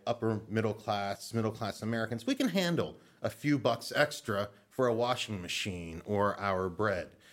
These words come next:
But who this really hits the hardest is the poorest Americans. When you go to the store now, you can't buy a washing machine anymore for three hundred dollars.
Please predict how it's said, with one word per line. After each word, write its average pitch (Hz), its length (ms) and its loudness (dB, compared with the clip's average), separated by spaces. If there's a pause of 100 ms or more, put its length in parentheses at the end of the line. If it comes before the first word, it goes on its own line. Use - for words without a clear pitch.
(160)
But 139 120 4
who 190 160 2
this - 260 -2
really 143 240 0
hits 131 240 -6
the 107 80 -4
hardest 139 420 -2
is 104 100 -8
the 104 100 -4
poorest 127 440 -2
Americans. 85 560 -10 (280)
When 170 100 4
you 208 80 4
go 185 100 6
to 175 100 2
the 151 80 -2
store 156 340 -2
now, 117 100 -2
you 131 120 -2
can't 180 280 -2
buy 123 360 0
a - 80 -4
washing 185 380 -4
machine 113 320 -4
anymore 113 460 0 (320)
for - 100 -4
three 139 240 0
hundred 107 220 0
dollars. 78 560 -4